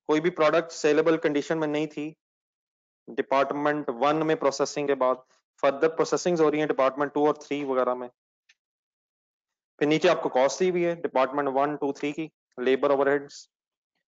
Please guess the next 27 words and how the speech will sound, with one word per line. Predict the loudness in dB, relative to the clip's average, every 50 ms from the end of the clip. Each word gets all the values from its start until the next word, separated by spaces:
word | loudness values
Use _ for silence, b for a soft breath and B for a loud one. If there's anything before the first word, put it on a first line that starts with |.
| _ _ _ 0
और | 0 2 2
रॉ | 2 2 4 4 4
मटेरियल | 2 0 -2 -2 -2 0 2 2 2 2
कंज्यूम्ड | 0 0 -2 0 0 0 0 0 0 0
per | 0 2 2 0
unit | 2 0 0 -2 -2 -2
started, | -4 -2 0 0 0 0 0 -2 -2 0 0 0 -2 -2 -4 -10 _ _ _ _ _ _ -12
उसका | -12 -8 -4 -2 -2
per | -2 -2 -4 _ 0 2 2 2 2 0
K | -2 -2
G | 0 0
रेट | 0 0 -2 -2 -4
दिया | -8 -8 -8
हुआ | -8 -10
है। | -12 -16 _ _ _ _ _ _ _ _ _ _ _ _ _ _ _ _ _ _ _ _ _ _ _ _ _ _ _ _ _ _ _ _ _ _ _ -20 b b b b b _ _ -2
Requirement | 0 2 4 4 4 4 4 4
one | 4 4 2
है, | 2
calculate | 2 2 0 2 2 2 4 4
the | 2 2 0 2
product | 2 2 4 2 2 0 0 2 2
wise | 2 2 2 0 -4 -8 -12 -14 -16 -18 _ _ _ _ _ _ -4
and | -4 -4 -2 0
total | 0 2 2 2 0
profit | 2 0 0 0 0 -2 -2
for | -2 -2
the | 0 0